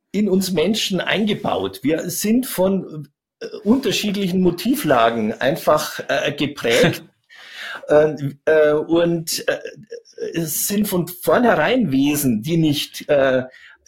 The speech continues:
Speaker 1: gleichzeitig ein- und ausatmen können, sondern das nur sukzessive machen können. Und ich kann nicht gleichzeitig frei, ganz frei und ganz sicher sein.
Speaker 2: Mhm.
Speaker 1: Ähm, und, ähm, und dann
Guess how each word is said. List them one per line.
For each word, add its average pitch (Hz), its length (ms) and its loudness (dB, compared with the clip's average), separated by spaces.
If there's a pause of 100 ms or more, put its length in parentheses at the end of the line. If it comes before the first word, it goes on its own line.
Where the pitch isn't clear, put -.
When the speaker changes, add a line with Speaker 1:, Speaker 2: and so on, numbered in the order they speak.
Speaker 1:
gleichzeitig 127 760 -2
ein- 127 180 2
und 123 120 4
ausatmen 104 720 -2
können, 90 440 -4
sondern 160 560 2
das 160 240 -4
nur 175 160 4
sukzessive 196 800 0
machen 101 380 0
können. 98 420 0
Und 123 140 -2
ich 147 160 -8
kann 185 180 0
nicht 226 200 -4
gleichzeitig 117 680 -6
frei, 107 540 -2
ganz - 260 -2
frei 120 380 -2
und 117 180 -4
ganz 110 280 -6
sicher 107 320 -4
sein. 85 340 -12 (500)
Speaker 2:
Mhm. 117 380 -4
Speaker 1:
Ähm, 123 360 2 (440)
und, 151 600 -2
ähm, 147 460 0 (160)
und 165 560 -4
dann 151 280 -2